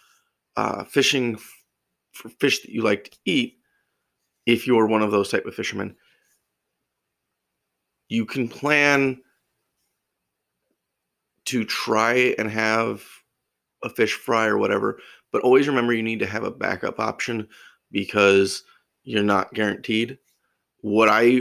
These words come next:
like to do in those situations is if I'm taking someone, I, I don't personally eat fish, so I will not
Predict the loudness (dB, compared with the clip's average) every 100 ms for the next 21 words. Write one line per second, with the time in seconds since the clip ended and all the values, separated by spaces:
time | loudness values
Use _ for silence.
0 | 0 -2 -2 -2 -6 -4 -4 -8 -10 -4
1 | -2 -2 -6 -10 -12 -14 -10 -8 -6 -6
2 | -6 -6 -4 -4 -2 -2 0 2 0 0
3 | -2 -2 -6 -4 -6 -4 -6 -2 -2 -4
4 | _ _ _ _ _ 0 2 4 2 0
5 | -4 -2 -2 -2 0 2 0 -2 -10 -20